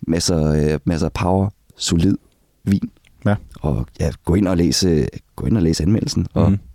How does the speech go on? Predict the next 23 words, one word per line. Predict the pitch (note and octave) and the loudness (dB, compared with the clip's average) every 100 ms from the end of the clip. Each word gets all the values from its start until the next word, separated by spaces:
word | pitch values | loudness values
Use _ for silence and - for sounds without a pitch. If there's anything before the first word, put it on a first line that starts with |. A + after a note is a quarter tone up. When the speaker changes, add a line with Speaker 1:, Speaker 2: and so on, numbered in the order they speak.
| - | -14
Speaker 1:
find | - G#2+ | -6 -2
et | F#2+ | -2
link | F2+ G2 | 0 -2
til, | - F#2+ F#2 | 0 -2 0
til | G2+ | -2
vinen. | G2+ - - _ - | 0 0 -2 _ -4
Speaker 2:
Ja. | A2+ - - | -4 -4 -4
Speaker 1:
Det | D2+ | 0
er | |
Jysk | D#2+ G2+ - | 0 -2 -2
Vin, | - - | -4 -2
der | |
har | - - | -2 -4
den. | A2 _ _ _ _ - | -6 _ _ _ _ -4
Speaker 2:
Men | G2+ F#2 - | -2 -2 -2
lad | G#2+ | 0
os | A2 | 0
komme | - A2+ G2+ | 0 0 2
hurtigt | A#2 C#3+ | 2 2
videre. | G2+ F#2+ A2+ - - - | 2 2 0 -4 -10 -2
Speaker 1:
Ja, | C3+ - _ _ _ - | -2 -2 _ _ _ -4
til | A2+ G#2 G2 G2 F#2 F2 E2+ D#2 - | 2 4 4 4 4 4 4 2 0
Oregon. | C3+ G#3+ E2 | 0 0 -2